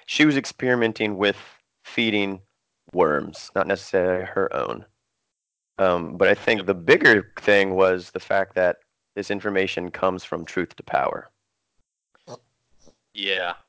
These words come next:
Speaker 2: which at this point, we don't know if we can trust it or not because of the source.
Speaker 1: Yeah, so we
Speaker 2: Which
Speaker 1: know from Books of Sorrow that
Speaker 2: Yeah.
Speaker 1: Savathun was, claims to have gone into a black hole,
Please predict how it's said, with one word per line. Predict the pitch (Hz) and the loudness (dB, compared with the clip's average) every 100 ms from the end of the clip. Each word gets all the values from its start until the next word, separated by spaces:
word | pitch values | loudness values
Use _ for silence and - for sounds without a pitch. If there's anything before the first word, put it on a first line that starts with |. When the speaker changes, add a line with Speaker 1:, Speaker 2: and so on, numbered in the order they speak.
| _ | _
Speaker 2:
which | 110 107 98 - - _ _ _ _ _ _ | -8 -4 -4 -6 -12 _ _ _ _ _ _
at | 113 - | -6 -2
this | 110 - - | -6 -6 -10
point, | 117 110 113 _ _ _ _ _ _ _ _ _ - - 104 127 107 104 | -6 -4 -4 _ _ _ _ _ _ _ _ _ -20 -20 -20 -20 -20 -4
we | 117 113 | 2 2
don't | 110 101 | 2 0
know | 101 | 0
if | 101 - | 0 -2
we | 101 | -8
can | 95 | -8
trust | 85 120 98 - | -4 -4 -4 -6
it | 95 | -4
or | 92 | -2
not | 92 85 82 _ | -2 -4 -6 _
because | 95 92 - 127 110 95 - - - | -4 -4 -2 2 2 -2 -14 -18 -8
of | 95 92 _ | -8 -8 _
the | - | -16
source. | - 85 - - - _ _ _ _ _ _ _ _ _ _ | -14 -16 -18 -20 -20 _ _ _ _ _ _ _ _ _ _
Speaker 1:
Yeah, | - - - | -4 -4 -4
so | - 117 | 2 2
we | 101 | 4
Speaker 2:
Which | 120 123 | -2 4
Speaker 1:
know | 139 | 4
from | 131 139 131 123 - - | 4 2 4 2 -6 -14
Books | 107 123 - | -2 -2 2
of | 117 104 | -2 0
Sorrow | - 247 220 147 143 135 | 4 6 8 8 6 4
that | 117 107 | 0 0
Speaker 2:
Yeah. | - 120 | -2 -2
Speaker 1:
Savathun | - 120 | 0 0
was, | 113 107 113 _ - - | 0 -4 -8 _ -18 -2
claims | 123 117 113 - | 0 2 -2 -4
to | |
have | 117 95 | -4 2
gone | 107 107 | 4 4
into | 107 | 2
a | 101 | 2
black | 104 101 | 2 2
hole, | 104 104 101 | 4 2 2